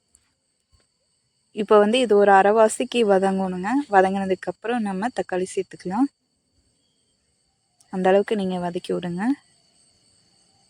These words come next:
இப்போ உப்பு போட்டுக்கலாம். உப்பு போட்டு வதங்கிற கொஞ்சம் நல்லா வந்துரும். இப்போ அரைவாசிக்கு வதங்கிருச்சுங்க.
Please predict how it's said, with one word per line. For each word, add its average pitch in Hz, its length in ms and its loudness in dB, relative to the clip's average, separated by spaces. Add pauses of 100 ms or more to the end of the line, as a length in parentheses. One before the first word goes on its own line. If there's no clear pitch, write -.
இப்போ 262 300 0
உப்பு 220 280 -4
போட்டுக்கலாம். 190 420 -2
உப்பு 240 200 -4
போட்டு 214 280 0
வதங்கிற 190 400 0
கொஞ்சம் 185 440 0 (440)
நல்லா 185 300 0
வந்துரும். 180 360 -4
இப்போ 196 300 -4
அரைவாசிக்கு 190 440 -4
வதங்கிருச்சுங்க. 185 840 -2